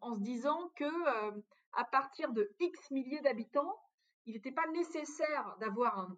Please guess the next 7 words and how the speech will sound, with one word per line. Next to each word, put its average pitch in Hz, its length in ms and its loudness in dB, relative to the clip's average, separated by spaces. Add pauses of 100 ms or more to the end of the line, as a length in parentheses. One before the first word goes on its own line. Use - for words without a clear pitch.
(100)
un 196 100 -4
bureau. 254 480 0
On 214 80 -8
pouvait, 285 460 0
euh, 214 140 2
régler 262 500 2
les 196 300 4